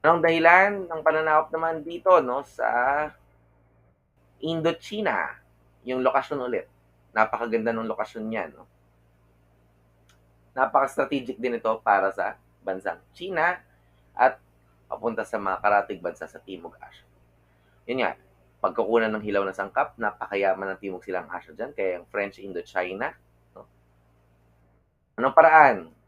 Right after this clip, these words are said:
Ginamit nila ang puwersang militar. Hiningi ang, hiningi ng French ang kaliwang pampang, no? Yung Mekong River, lalo pa yung Vietnam. Kaya ang Vietnam ay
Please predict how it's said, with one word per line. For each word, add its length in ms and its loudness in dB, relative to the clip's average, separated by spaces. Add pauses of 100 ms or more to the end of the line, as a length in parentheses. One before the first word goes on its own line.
Ginamit 320 0
nila 240 0
ang 0 -
puwersang 400 -2
militar. 480 -8 (1500)
Hiningi 320 -2
ang, 160 -2 (320)
hiningi 400 -4
ng 160 -2
French 240 2
ang 160 -6
kaliwang 320 0
pampang, 640 2
no? 80 -18
Yung 240 -10
Mekong 480 -2
River, 480 -2 (720)
lalo 320 2
pa 80 -2
yung 160 -6
Vietnam. 480 -6
Kaya 240 2
ang 160 -4
Vietnam 640 -2
ay 320 -8